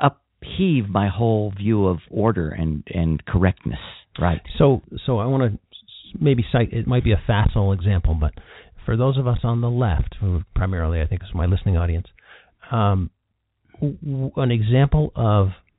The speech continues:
Speaker 2: something that, uh, al-, although we consider ourselves very open-minded and tolerant, the idea that someone could be walking around espousing an ideal that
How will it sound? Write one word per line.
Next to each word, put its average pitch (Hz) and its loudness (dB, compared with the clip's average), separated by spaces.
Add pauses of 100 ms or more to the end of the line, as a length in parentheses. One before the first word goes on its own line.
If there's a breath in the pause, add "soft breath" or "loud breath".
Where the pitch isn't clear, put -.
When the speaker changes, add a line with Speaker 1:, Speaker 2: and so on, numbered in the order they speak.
(600)
Speaker 2:
something 135 2
that, 107 2 (120)
uh, 120 0
al-, 107 0
although 117 0
we 160 2
consider 160 0
ourselves 110 0
very 110 0 (280)
open-minded 107 2
and 92 0 (140)
tolerant, 71 -2 (1500)
the 127 2
idea 143 2
that 127 0 (160)
someone 147 2
could 131 -2
be 117 2
walking 101 0
around 101 0 (1040)
espousing 131 2 (420)
an 113 2
ideal 104 0 (460)
that 110 -2